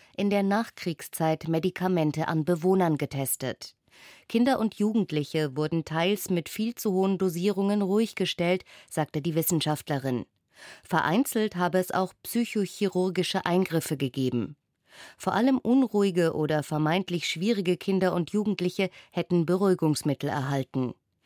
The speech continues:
Eine medizinische Indikation habe es in diesen Fällen nicht gegeben. Teilweise seien auch mehrere Präparate gegeben worden, um den Tagesablauf der Mitarbeiter zu erleichtern.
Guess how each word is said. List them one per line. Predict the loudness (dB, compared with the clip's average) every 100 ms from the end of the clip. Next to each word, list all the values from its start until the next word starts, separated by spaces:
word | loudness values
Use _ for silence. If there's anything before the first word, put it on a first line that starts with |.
| -20 -20 -14
Eine | -2 4 6
medizinische | 6 4 0 0 2 4 4 2
Indikation | 2 2 -2 -2 -4 -2 0 2 4 2
habe | 2 0
es | -2 0
in | -2
diesen | 0 2 0
Fällen | 0 0 4 4
nicht | 2 -2
gegeben. | -4 0 0 0 -6 _ _ _ -20 -20 -14
Teilweise | -2 2 2 4 4 4
seien | 4 4 4
auch | 2 0
mehrere | 2 4 2 2 0
Präparate | 0 -2 0 0 2 0 0
gegeben | -2 0 2 2 4
worden, | 4 4 0 -4
um | 0 2 4
den | 2 0
Tagesablauf | -2 -2 -2 -2 -2 2 0 2
der | 0
Mitarbeiter | 2 2 0 0 0 2 0
zu | 0 0
erleichtern. | 4 4 2 0 -6 -6 -10